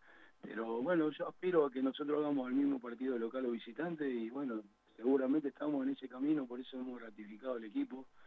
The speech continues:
Me parece que contra Sarmiento es un buen partido en general. Así que, bueno,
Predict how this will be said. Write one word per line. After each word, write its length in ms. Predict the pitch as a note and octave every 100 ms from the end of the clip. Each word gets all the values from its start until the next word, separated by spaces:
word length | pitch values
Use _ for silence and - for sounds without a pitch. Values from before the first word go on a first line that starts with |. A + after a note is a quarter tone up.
| -
Me 100 | -
parece 240 | A2 A#2+ -
que 240 | A#2+ A2+
contra 640 | G#2 A2+ G#2 A2 A2 A2 G#2+
Sarmiento 380 | A#2 A#2 C3+ B2+
es 140 | -
un 140 | A2 A2+
buen 220 | A#2+ - - - _ _ - _
partido 360 | C#3+ B2 C3 B2+
en 80 |
general. 440 | A#2+ A#2 A#2 C3 D#3+ - - _ - - - _
Así 280 | A2+ - B2
que, 560 | A#2+ A#2 A2+ A2 G#2 G2+ -
bueno, 300 | E3 C3